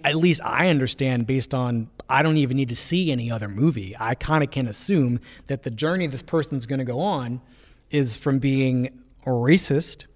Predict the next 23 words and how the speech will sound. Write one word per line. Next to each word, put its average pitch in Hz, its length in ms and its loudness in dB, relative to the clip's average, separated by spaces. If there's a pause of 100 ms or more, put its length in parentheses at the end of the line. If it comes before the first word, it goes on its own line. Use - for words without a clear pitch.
(420)
to 147 120 0
being 151 320 4
a 147 60 2
person 175 400 0
who 160 80 0
will 147 200 0
hug 214 300 -2
a 214 60 0
black 214 300 -2
person 156 340 -2
in 147 80 0
his 147 220 -2
own, 196 480 0 (180)
in 175 80 0
his 165 140 2
own 226 180 4
kitchen 170 520 0 (720)
by 254 120 4
the 277 80 0
time 294 260 4
the 311 60 0
movie's 339 320 2
over. 175 320 4